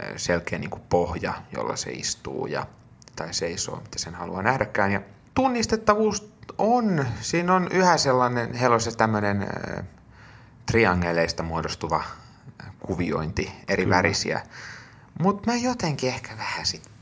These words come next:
Speaker 1: pettyin. Mä en tiedä, onko, onko, onko tota kollektiven pussit muodostunut itselleni sitten niin ikonisiksi, että tää tämmönen, ö, puhdas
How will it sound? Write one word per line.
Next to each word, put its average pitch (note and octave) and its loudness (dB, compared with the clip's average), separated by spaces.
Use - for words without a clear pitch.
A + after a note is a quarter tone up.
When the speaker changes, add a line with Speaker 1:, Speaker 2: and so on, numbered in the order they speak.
Speaker 1:
pettyin. F#2+ 0
Mä D#3+ 2
en F#3+ 0
tiedä, G3+ 4
onko, G3+ 0
onko, D#3 2
onko D3 2
tota A2+ 4
kollektiven F2+ 2
pussit G#2+ -2
muodostunut F#2 -2
itselleni - -6
sitten - -8
niin F2 -6
ikonisiksi, - -2
että - -8
tää E2+ 0
tämmönen, E2 -2
ö, E2+ -10
puhdas G2+ -2